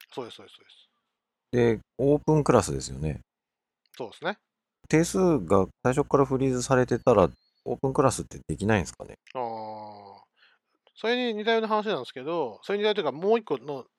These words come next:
Speaker 1: もう一個お-、事項があって、モジュールか。
Speaker 2: はい。
Speaker 1: クラスじゃなくてモジュールね。
Speaker 2: モジュール。
Speaker 1: モジュールは、モジュールがフリーズできると。
Speaker 2: はいはい。
Speaker 1: だからクラスをフリーズじゃなくて、モジュールをフリーズすれば、モジュールの中の定義は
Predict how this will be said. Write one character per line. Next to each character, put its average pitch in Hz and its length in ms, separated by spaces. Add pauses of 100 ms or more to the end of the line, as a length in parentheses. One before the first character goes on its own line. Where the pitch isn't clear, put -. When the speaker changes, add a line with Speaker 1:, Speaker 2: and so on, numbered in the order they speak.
(120)
Speaker 1:
も 170 100
う 214 40
一 196 40
個 120 320 (160)
お-、 143 180 (240)
事 120 120
項 127 160
が 123 80
あ 123 40
っ - 40
て、 127 420 (260)
モ 139 200
ジ 196 100
ュ 247 100
ー - 20
ル 240 120
か。 - 100
Speaker 2:
は - 60
い。 - 60 (420)
Speaker 1:
ク 196 80
ラ 196 100
ス 196 40
じ 196 100
ゃ 196 40
な - 20
く - 60
て - 80
モ 120 180
ジ 127 80
ュ 147 60
ー - 20
ル 143 100
ね。 202 220 (680)
Speaker 2:
モ 82 80
ジ 73 60
ュ 73 100
ー 65 40
ル。 71 60 (200)
Speaker 1:
モ 185 200
ジ 226 80
ュ 277 200
ー 269 40
ル 262 120
は、 254 420 (320)
モ 160 220
ジ 185 80
ュ 208 60
ー - 20
ル 196 100
が 202 80
フ 160 120
リ 151 100
ー 135 40
ズ 127 80
で 123 60
き 117 80
る 104 100
と。 - 120 (1120)
Speaker 2:
は 101 100
い - 20
は 67 60
い。 62 40
Speaker 1:
だ 62 40
か - 40 (400)
ら 151 140
ク - 120
ラ 175 120
ス 185 100
を 180 140
フ 175 100
リ 165 140
ー 151 40
ズ 143 60
じ 135 60
ゃ - 20
な 110 60
く - 20
て、 123 60
モ 143 140
ジ 160 100
ュ - 20
ー 190 40
ル 196 120
を 185 40
フ 185 100
リ 196 80
ー - 20
ズ 180 80
す 175 80
れ 175 120
ば、 196 360 (720)
モ 165 160
ジ 226 60
ュ 240 80
ー - 20
ル 240 60
の 240 100
中 233 220
の 220 120
定 226 280
義 190 160
は 233 260